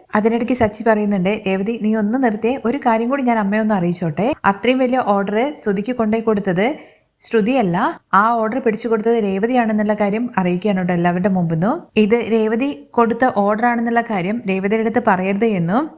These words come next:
വീണ്ടും പണം വരാൻ വേണ്ടി പോകുന്ന സമയത്ത് ആന്റിക്ക്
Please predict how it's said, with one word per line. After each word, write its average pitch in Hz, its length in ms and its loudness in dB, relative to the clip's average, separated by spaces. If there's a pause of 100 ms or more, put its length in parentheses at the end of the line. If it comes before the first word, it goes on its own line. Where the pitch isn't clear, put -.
(100)
വീണ്ടും 269 360 2
പണം 233 260 0
വരാൻ 240 260 0
വേണ്ടി 240 180 -2
പോകുന്ന 220 340 0
സമയത്ത് 214 560 -2
ആന്റിക്ക് 233 360 0